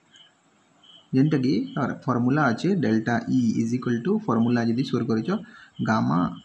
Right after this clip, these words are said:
ଏଚ୍ ଗାମା ଡିଭାଇଡେଡ୍ ବାଇ ଟୁ ପାଏ ଇଣ୍ଟୁ ଏଚ୍ ଜିରୋ। ହେଲା, ଇ ଏନର୍ଜି ଗ୍ୟାପ୍ ମାଗିଛେ। ଦେଖ, ଫିଲ୍ଡ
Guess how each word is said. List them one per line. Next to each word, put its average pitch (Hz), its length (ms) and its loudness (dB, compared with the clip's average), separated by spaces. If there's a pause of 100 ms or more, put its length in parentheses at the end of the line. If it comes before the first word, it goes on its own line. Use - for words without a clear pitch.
(1040)
ଏଚ୍ 139 360 -4 (300)
ଗାମା 117 260 0 (480)
ଡିଭାଇଡେଡ୍ 120 480 -2
ବାଇ 120 140 0 (100)
ଟୁ 123 80 -2 (160)
ପାଏ 165 180 0 (240)
ଇଣ୍ଟୁ 117 220 2 (220)
ଏଚ୍ 113 160 -6 (120)
ଜିରୋ। 110 220 -2 (1160)
ହେଲା, 165 140 4 (100)
ଇ - 20 8 (100)
ଏନର୍ଜି 160 360 4
ଗ୍ୟାପ୍ 151 240 2
ମାଗିଛେ। 110 320 0 (680)
ଦେଖ, 139 120 2 (180)
ଫିଲ୍ଡ 160 220 6